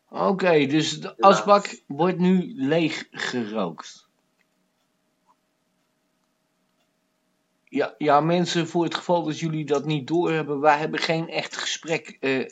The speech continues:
Speaker 1: het is Bobby aan de ene kant en ik aan de andere kant, maar hij hoort ons
Speaker 2: Nou,
Speaker 1: niet.
Speaker 2: meditatief is het wel, eh, behoorlijk gezond, dit. Eh,
Speaker 1: Ah,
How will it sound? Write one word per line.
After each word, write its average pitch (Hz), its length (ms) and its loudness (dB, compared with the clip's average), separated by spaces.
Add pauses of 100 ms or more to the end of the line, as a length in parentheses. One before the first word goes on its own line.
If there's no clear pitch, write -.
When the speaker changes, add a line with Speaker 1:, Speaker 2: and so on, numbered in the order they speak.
Speaker 1:
het 131 240 -10
is 135 340 -2
Bobby 156 420 -4
aan 135 200 -2
de 131 80 -4
ene 151 240 -4
kant 135 320 0
en 127 180 -2
ik 135 240 -8
aan 131 200 -4
de 127 60 -2
andere 139 300 -2
kant, 127 340 -2
maar 123 420 2 (320)
hij 147 440 -4
hoort 147 400 -2
ons 135 280 -2
Speaker 2:
Nou, 170 200 2
Speaker 1:
niet. 185 100 4
Speaker 2:
meditatief 196 560 -2
is - 140 -4
het 165 100 -10
wel, 180 420 6
eh, 180 380 0 (540)
behoorlijk 220 400 4
gezond, 220 360 -6
dit. 117 300 -4
Eh, 113 80 -10 (1500)
Speaker 1:
Ah, - 100 -10